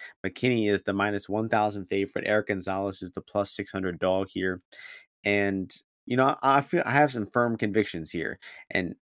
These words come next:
from what we know about Terrence McKinney is that he has really embodied this, uh, you know, kill or be killed, uh, fight style in his recent fights. And he's just going for finishes in round one. He's coming out with those crazy high kicks and left hands. And the guy definitely has potent offense. I mean,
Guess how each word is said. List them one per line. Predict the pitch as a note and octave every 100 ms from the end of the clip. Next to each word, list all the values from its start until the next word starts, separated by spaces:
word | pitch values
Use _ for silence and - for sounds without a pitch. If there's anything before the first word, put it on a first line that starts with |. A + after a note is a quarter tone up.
| _
from | - B2+
what | C#3 G#3
we | F3+
know | C#3+ C3
about | A#2+ G#2+
Terrence | A2+ G#2+ -
McKinney | E2+ F2+ E2+ D2+
is | F#2+ F2 -
that | G2 G2
he | B2+ C3+
has | C3 A#2+ G#2+
really | A#2+ C3
embodied | A2 F#2+ F#2 G#2 G#2+ F#2
this, | F#2+ F2 - -
uh, | -
you | A2
know, | F#2+ F2+ F#2 _ _ _ _ _ _
kill | - - C3 A#2 A#2
or | G#2 G2+
be | G2+
killed, | G2 G#2+ G2+ G#2 -
uh, | F#2 F2 E2+ -
fight | - - A2
style | - F#2+ F2+ F2
in | - F#2+
his | F2
recent | F#2+ F#2 E2
fights. | F2+ F2 D#2+
And | F2 F2 - - - -
he's | - A#2
just | A#2+ B2
going | B2+ B2+
for | A#2+ A2
finishes | B2 B2 C3+ B2+
in | B2+
round | B2 B2 G2+
one. | G2 G2+
He's | G2+ -
coming | A#2 A2+
out | A2 G#2
with | G#2
those | G2
crazy | - - A2+ A2 A2+ A2+ A2 - -
high | - A2
kicks | G2+ A#2 A2
and | G2+ G#2
left | G#2+ -
hands. | F2+ F#2+ F#2+
And | A2+
the | A2+
guy | C3 C3+
definitely | C3 C3+ C3+
has | A2+ -
potent | B2+ - G2+
offense. | A2+ - D#2+ -
I | E2+
mean, | G2 G#2